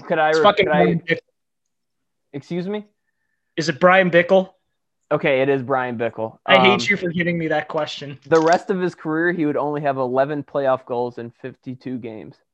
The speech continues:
Speaker 2: Yes, I know.
Speaker 1: Um, but that's pretty interesting.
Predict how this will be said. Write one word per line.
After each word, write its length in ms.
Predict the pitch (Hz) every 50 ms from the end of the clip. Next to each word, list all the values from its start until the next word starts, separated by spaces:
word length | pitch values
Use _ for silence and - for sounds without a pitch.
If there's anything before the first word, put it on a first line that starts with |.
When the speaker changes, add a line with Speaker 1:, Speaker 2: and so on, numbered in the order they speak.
| _ _ _ _ _ _ _ _ _ _ _ _ _ _
Speaker 2:
Yes, 280 | - 143 147 151 -
I 120 | 165 143 135
know. 180 | 131 120 120 117 _ _ _ _ _ _ _ _ _ _ -
Speaker 1:
Um, 400 | 107 107 82 76 76 110 139 _ _ _ _ _
but 100 | 143 139
that's 200 | 156 165 175 170
pretty 200 | _ 190 160 147 147
interesting. 440 | 147 147 _ _ _ _ - -